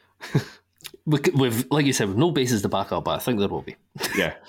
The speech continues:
Speaker 1: that, that is basically that. <laughs>
Speaker 2: Nah, I think
Speaker 1: Um,
Speaker 2: it, I think it should be a comfortable win. And like I've said earlier, if we play anything like what we did against Queens, then we should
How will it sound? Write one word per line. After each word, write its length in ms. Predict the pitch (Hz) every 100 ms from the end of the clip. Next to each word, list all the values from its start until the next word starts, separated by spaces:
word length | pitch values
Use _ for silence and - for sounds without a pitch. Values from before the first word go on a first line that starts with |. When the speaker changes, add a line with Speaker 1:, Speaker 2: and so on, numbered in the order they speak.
| -
Speaker 1:
that, 260 | - 87 85
that 220 | 98 87
is 100 | 92
basically 360 | 95 90 90 76
that. 200 | 78 -
<laughs> 1000 | - - - 127 - 107 - - - -
Speaker 2:
Nah, 220 | 110 104
I 40 | 107
think 160 | - - 131
Speaker 1:
Um, 60 | 139
Speaker 2:
it, 80 |
I 60 | 135
think 120 | 147
it 160 | 143 131
should 140 | 160
be 100 | 143
a 40 | 131
comfortable 420 | 143 127 123 117
win. 160 | 120 117
And 140 | 110
like 140 | 127
I've 100 | 131
said 180 | - 120
earlier, 360 | 113 113 110 104
if 80 | 101
we 80 | 113
play 500 | - 123 127 117 - - - -
anything 340 | 117 123 120 113
like 220 | 107 104
what 140 | 110
we 100 | 101
did 160 | 98 104
against 680 | 104 107 101 - - - -
Queens, 460 | 120 113 101 -
then 340 | 110 110 104 98 - -
we 80 | 107
should 260 | 98 110